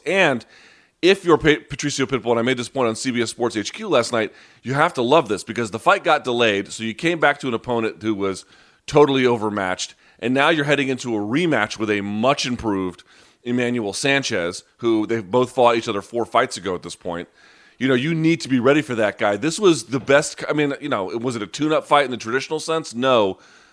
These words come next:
but it ended up serving a bit of a, uh, of that role, B C,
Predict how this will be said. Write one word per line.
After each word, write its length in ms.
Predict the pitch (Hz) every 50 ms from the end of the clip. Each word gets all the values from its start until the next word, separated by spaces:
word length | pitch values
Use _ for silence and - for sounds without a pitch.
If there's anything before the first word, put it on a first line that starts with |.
| _ _ _
but 160 | 139 143 135
it 100 | 143 147
ended 220 | 170 170 165 151
up 80 | 143 -
serving 520 | - - - 180 185 196 196 151 156 143
a 60 | 135 127
bit 160 | 107 143 139
of 100 | 139 117
a, 220 | 123 113 110 110 - 127
uh, 160 | 127 117 113 107
of 120 | 131 117 107
that 180 | 127 120 101 110
role, 480 | 113 113 123 139 165 185 190 160 139
B 180 | 104 117 113 104
C, 360 | - - - 107 98 98 98